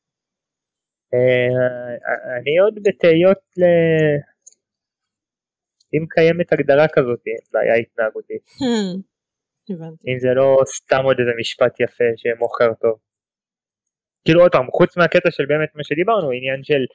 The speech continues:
Speaker 1: בעיה, זה בעיה רפואית, נוירולוגית, פסיכולוגית,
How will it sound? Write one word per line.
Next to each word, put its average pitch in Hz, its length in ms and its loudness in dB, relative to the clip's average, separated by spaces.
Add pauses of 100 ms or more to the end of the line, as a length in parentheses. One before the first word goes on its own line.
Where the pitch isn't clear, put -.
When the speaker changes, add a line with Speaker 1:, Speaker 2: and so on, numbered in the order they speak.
(260)
Speaker 1:
בעיה, 127 180 4 (180)
זה 139 160 0
בעיה 123 260 4
רפואית, 139 640 -2
נוירולוגית, 127 720 -2 (340)
פסיכולוגית, 127 800 0